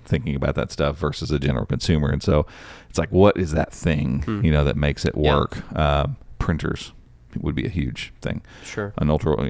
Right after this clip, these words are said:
Speaker 1: H P makes an ultra wideband compatible printer. You have an ultra wideband thing, so now you don't need network printing. It
Speaker 2: That would
Speaker 1: just,
Speaker 2: be
Speaker 1: it
Speaker 2: dope.
Speaker 1: just sees it and prints it. Um, printing would be a, a big one. I think the wireless display stuff is gonna be huge.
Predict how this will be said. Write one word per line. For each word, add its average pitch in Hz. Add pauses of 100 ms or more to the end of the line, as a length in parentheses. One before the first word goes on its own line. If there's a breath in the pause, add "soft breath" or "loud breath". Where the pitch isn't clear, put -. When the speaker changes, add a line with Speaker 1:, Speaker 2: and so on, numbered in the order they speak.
Speaker 1:
H 78
P 78
makes 73
an -
ultra 78
wideband 71
compatible 73
printer. 98
You 82
have 73
an 73
ultra 76
wideband 73 (440 loud breath)
thing, 92
so 76
now 76
you 78
don't 76
need 71
network -
printing. - (640 loud breath)
It -
Speaker 2:
That 71
would 71
Speaker 1:
just, -
Speaker 2:
be -
Speaker 1:
it -
Speaker 2:
dope. 78
Speaker 1:
just 80
sees 71
it -
and -
prints -
it. - (800 loud breath)
Um, 73 (460 loud breath)
printing 87
would 85
be 80
a, 78
a 71
big 76
one. 78 (520 loud breath)
I -
think 110
the 87
wireless 85
display 82
stuff 80
is -
gonna -
be 73
huge. 76